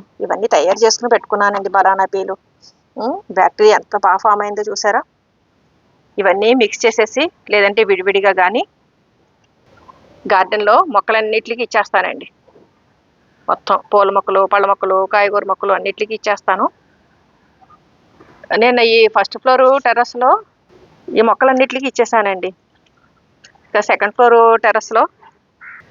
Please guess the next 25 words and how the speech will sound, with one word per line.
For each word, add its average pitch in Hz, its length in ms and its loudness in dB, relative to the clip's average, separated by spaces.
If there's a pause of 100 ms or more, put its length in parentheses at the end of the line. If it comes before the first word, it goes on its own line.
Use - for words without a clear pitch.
(160)
వేయాలని 220 420 4
చెప్పేసి 214 360 -2 (260)
ఇవన్నీ 208 300 0
కూడా 214 160 2 (200)
ఈ - 20 0 (140)
సెకండ్ 202 260 -4
ఫ్లోర్ 202 180 0 (140)
టెర్రస్కి 185 340 -2
వెళ్ళే 185 220 0
చోట 170 180 0 (160)
రెడీగా 196 320 -2
పెట్టుకున్నాను 190 440 -2
అనమాట. 185 280 -6 (2250)
మనం 190 180 2 (120)
వారానికి 196 400 2
ఒకసారి 226 300 -2 (220)
ఏదో 208 220 -4
ఒకటి 208 240 -4 (260)
లిక్విడ్ 190 300 -4
ఫెర్టిలైజర్స్ 196 560 -2 (580)
ఇస్తూ - 260 0
ఉంటేనండి 196 480 0 (300)
మొక్కలు 190 340 0
చక్కగా 185 360 -2
పెరుగుతాయి. 185 420 0